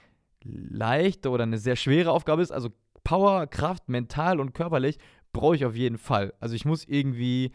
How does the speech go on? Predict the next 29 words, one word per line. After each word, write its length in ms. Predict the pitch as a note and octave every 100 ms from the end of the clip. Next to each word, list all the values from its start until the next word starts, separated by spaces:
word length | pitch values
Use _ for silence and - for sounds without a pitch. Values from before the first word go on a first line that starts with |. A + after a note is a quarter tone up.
| _ _ _ _
ähm, 800 | - A#2 A2+ A2+ A#2 A2+ A2+ A2+ A2 _ _ - D4
ein 280 | - - -
Stück 280 | - D#3+ C3+
weit 240 | B2+ B2 -
da 220 | - B2
auch 240 | A#2+ B2 -
drauf 200 | - A2+
vorbereitet 880 | - - C#3+ D3+ C3 C3 C#3+ C3
sein, 400 | A#2+ B2+ C3+ C3+
dass 180 | A#2+ A#2
ich 300 | B2 A2+ - -
vorher, 760 | - - C3+ B2+ A#2+ A#2 A#2 A#2 _ _ _ _ _ _ _ _ -
äh, 80 | B2+ B2 A#2+ -
vielleicht 320 | - A#2 -
Ruhephasen 760 | G#2+ C#3 D3 - B2 B2+ A#2+ A#2+
oder 260 | G#2+ G#2+ - - - -
genug 280 | - A2+ G#2+
Schlaf 380 | - B2 C3 B2
oder 180 | A2 G#2+
was 120 | A2+
auch 120 | A#2+
immer 160 | C3+ D3+
hatte, 200 | - - G3
aber 120 | A#2+ B2+
dass 120 | C3+
ich 60 |
auf 80 | B2
jeden 200 | B2+ D3
Fall, 340 | - B2+ C3